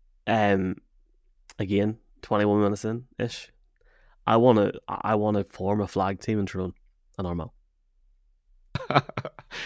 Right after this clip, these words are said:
Speaker 1: And I'm being fully, I'm being fully serious. I'd love to do it.
Speaker 2: Everyone and
Speaker 1: I'd
Speaker 2: their
Speaker 1: love to.
Speaker 2: mom now at this point.
Speaker 1: Huh?
Speaker 2: Everyone and their mom's gonna be doing one now at this point. Hey, like you said, going down to Limerick, it was great. It's, there were so many people involved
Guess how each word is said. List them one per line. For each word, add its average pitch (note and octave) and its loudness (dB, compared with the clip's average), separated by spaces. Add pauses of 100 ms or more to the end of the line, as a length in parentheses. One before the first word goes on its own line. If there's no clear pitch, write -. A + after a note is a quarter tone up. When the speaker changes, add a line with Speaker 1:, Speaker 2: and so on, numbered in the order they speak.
(540)
Speaker 1:
And A#2 6
I'm C3+ 8
being A2+ 8
fully, G#2+ 4
I'm G#2+ 2
being G#2 2
fully G#2+ 2
serious. G2+ -2
I'd F#2+ -4
love G2+ 0
to G#2+ -6
do G2+ -2
it. G2+ -6
Speaker 2:
Everyone A2+ 6
and G2+ 4
Speaker 1:
I'd F#2+ 0
Speaker 2:
their F2+ 0
Speaker 1:
love F2+ 0
to. A2+ 4
Speaker 2:
mom A#2+ 2
now F2+ 4
at E2+ -4
this F#2 -4
point. E2 -4 (480)
Speaker 1:
Huh? C3 0 (400)
Speaker 2:
Everyone A#2+ 4
and G2+ 0
their F#2+ 0
mom's B2 2
gonna G2 2
be F2+ -4
doing F2+ 0
one E2+ -6
now E2 -4
at D#2+ -8
this F#2 -6
point. F2 -4
Hey, A2+ 2
like A#2 0
you D3+ 4
said, A2 2
going G#2+ 0
down A#2 2
to A2 -6
Limerick, G2+ 0
it G2 0
was E2+ -2
great. F#2 4
It's, - -8 (100)
there E2+ -6
were E2 -6
so G#2+ 2
many G#2 0
people F2+ -2
involved F2 0